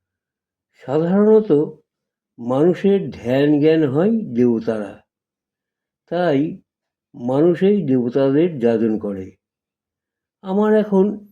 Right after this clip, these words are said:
YouTube-ই হলো ধ্যান জ্ঞান। শাস্ত্র বলছে, "দেবং ভূত্বা দেবং যজেত।" কথাটির অর্থ হলো, আগে নিজে দেবতা হও, তারপর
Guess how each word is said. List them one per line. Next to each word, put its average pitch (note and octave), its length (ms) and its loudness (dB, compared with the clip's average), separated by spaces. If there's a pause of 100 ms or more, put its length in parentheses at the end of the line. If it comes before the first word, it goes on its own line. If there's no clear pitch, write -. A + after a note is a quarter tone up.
(180)
YouTube-ই A3 800 2
হলো C3+ 500 2
ধ্যান A2 440 -6
জ্ঞান। F#2+ 340 -14 (1000)
শাস্ত্র G3+ 380 -4
বলছে, G#3+ 500 -2 (960)
"দেবং E3 540 4
ভূত্বা B2+ 680 -2 (480)
দেবং C3 560 0
যজেত।" G#2+ 500 -4 (1000)
কথাটির A3+ 460 2
অর্থ D#3 320 2
হলো, G3 520 0 (400)
আগে D#3+ 360 0
নিজে E3+ 300 2
দেবতা C3 420 0
হও, F#3 420 -2 (640)
তারপর D#3+ 680 2